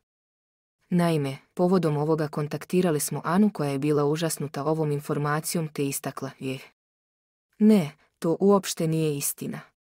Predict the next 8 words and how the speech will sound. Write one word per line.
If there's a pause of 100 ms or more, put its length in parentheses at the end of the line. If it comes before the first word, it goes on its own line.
(600)
Tužit
ću
one
koji
su
pustili
tu
informaciju.